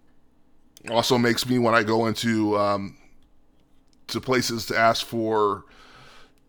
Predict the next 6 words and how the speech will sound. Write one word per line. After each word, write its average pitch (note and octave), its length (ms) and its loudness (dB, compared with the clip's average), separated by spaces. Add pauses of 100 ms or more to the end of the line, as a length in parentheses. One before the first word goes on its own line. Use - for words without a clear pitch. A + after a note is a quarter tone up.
(640)
uh, F#2+ 320 -4 (420)
medication A#2+ 500 -2
for A#2+ 140 -6
my, A2 340 -4 (300)
my A2 180 -4
allergies A#2+ 400 4